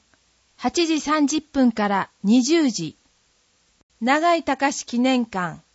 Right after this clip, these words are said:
九時から十七時。場所、問い合わせ。原爆資料館、電話、八四四の一二三一。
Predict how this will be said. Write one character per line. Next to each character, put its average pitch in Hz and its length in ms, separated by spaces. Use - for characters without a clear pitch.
九 320 120
時 339 180
か 269 140
ら 214 220
十 262 260
七 277 340
時。 185 280
場 240 160
所、 277 320
問 254 200
い 262 60
合 262 120
わ 247 140
せ。 - 340
原 277 220
爆 339 240
資 302 160
料 311 240
館、 180 340
電 247 280
話、 233 300
八 320 420
四 349 280
四 233 300
の 170 340
一 320 320
二 330 260
三 226 340
一。 208 400